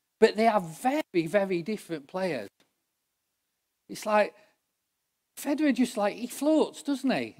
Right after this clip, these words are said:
And, and the ball seems to curve when he hits it. And he just, it seems there's a grace with him. Whereas Nadal, it's power, isn't it? It's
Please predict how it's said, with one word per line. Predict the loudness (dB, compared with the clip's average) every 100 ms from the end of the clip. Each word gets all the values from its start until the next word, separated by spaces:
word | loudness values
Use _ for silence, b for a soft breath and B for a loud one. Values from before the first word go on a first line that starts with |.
| -8
And, | -8 -4
and | -2 2
the | 2
ball | 4 4 4
seems | 0 -4 -4
to | -8
curve | 0 4 4 2
when | 0 -2
he | -2
hits | -2 -4 -6
it. | -4 -4
And | -8 -10 b b b _ _ _ _ _ _ _ -20 -12
he | -4 -2
just, | 2 0 -2 -16 -20 _ _ _ -16
it | -16 -14
seems | -4 0 2 0 -2 -12 _
there's | -4 -2 -2
a |
grace | -2 0 2 0
with | -4 -6
him. | -6
Whereas | -4 -4 -4 -8 b b
Nadal, | -4 0 2 4 6 6 4 -2 _
it's | -12 -12
power, | -4 0 2 0 -4 -10 _ _ _ _ _ _ _ _ _ _
isn't | -12 -10 -10
it? | -12
It's | -14 -18